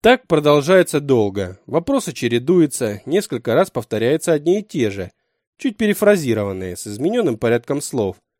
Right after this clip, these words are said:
Настоящие — контрольные, несущественные, контрольные, несущественные, настоящие. Все три категории вопросов при испытании на детекторе лжи.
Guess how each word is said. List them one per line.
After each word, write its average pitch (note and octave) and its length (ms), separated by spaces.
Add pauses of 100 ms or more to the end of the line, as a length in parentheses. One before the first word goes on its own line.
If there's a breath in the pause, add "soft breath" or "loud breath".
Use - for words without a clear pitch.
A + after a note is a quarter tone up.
(580)
Настоящие — C#3 840
контрольные, D3+ 840
несущественные, A#2 1040
контрольные, D3 680
несущественные, A#2 1000
настоящие. A2 840 (520)
Все - 200
три B2+ 240
категории A#2 520
вопросов C3+ 580
при C#3+ 160
испытании A3+ 500
на D3 120
детекторе B2+ 500
лжи. A2 440